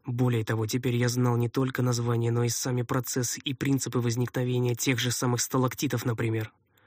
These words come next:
Откуда? Что за выверты памяти? Я очень сомневался, что в свою бытность бароном ван Исер усердно грыз камень науки. Думаю, что и в замковой библиотеке ты ни разу не был. А если и был разок,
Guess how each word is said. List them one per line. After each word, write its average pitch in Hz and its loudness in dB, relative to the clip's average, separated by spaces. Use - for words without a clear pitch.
Откуда? 127 -4
Что - 0
за 127 0
выверты 127 0
памяти? 113 -4
Я 120 -2
очень 131 -2
сомневался, 123 0
что - -6
в 113 -6
свою 123 -2
бытность 123 0
бароном 123 2
ван 123 0
Исер 151 -2
усердно 123 0
грыз 123 0
камень 120 0
науки. 120 -2
Думаю, 120 4
что 120 -2
и 120 0
в 117 -4
замковой 117 0
библиотеке 120 -2
ты 120 -2
ни 120 0
разу 117 -2
не 113 -2
был. 113 -6
А 131 -2
если 123 0
и 120 0
был 131 2
разок, 117 -2